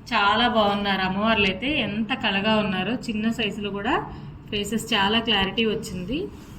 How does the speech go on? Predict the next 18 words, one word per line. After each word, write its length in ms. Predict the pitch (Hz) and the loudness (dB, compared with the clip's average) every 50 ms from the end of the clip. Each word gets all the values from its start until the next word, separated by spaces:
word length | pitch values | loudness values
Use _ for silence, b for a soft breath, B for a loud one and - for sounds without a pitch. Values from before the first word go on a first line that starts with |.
| - - | -10 -8
అష్టలక్ష్మి 500 | 208 196 - 254 240 240 - 269 269 269 | -8 -6 -2 -2 -2 0 4 4 4 4
సెట్ 280 | - - 233 - - | 4 2 -2 -2 -2
కాస్ట్ 320 | - - 247 247 240 - 269 | 4 6 6 6 6 4 0
వచ్చేపాటికి 520 | 247 - - 247 - 240 214 208 226 233 | -2 -2 -2 -4 -2 -2 0 0 0 2
మనకి 300 | 233 214 208 208 - 330 | 2 2 2 2 0 0
త్రీ 240 | - - 247 254 254 | 0 2 2 2 4
థౌజండ్ 480 | 247 - 254 233 220 196 233 220 214 220 | 6 6 4 4 6 6 4 4 4 2
రూపీస్ 340 | 208 214 214 214 208 - | 0 0 0 0 0 2
అండి, 360 | 226 196 190 190 269 330 392 - B B B B B B - - | 0 0 2 2 2 2 0 -2 B B B B B B -10 -4
మూడు 180 | 220 226 220 226 | 0 2 4 6
వేల 260 | 233 233 226 226 220 | 6 8 6 6 4
రూపాయలు. 580 | 208 196 202 214 196 190 190 208 294 381 440 - 285 | 2 0 -2 0 0 2 2 2 2 0 -2 0 -2
మొత్తం 400 | 233 - - 226 262 311 392 480 - - - - - - | -2 -2 -2 -4 -4 -4 -4 -4 -8 -10 -16 -16 -6 -2
ఎనిమిది 280 | 220 214 214 220 220 226 | 0 2 4 4 6 6
మంది 280 | 220 220 220 214 220 | 6 4 4 4 4
అమ్మవార్లు 520 | 214 196 196 196 196 196 196 202 202 190 - | 4 4 2 2 2 2 0 0 -4 -6 -4
రావడం 380 | 196 185 185 190 196 202 196 | -4 -2 -2 -4 -4 -6 -6
జరుగుతుంది. 600 | 190 185 185 185 185 - - 185 190 190 247 330 | -6 -6 -6 -8 -10 -12 -14 -12 -8 -6 -6 -6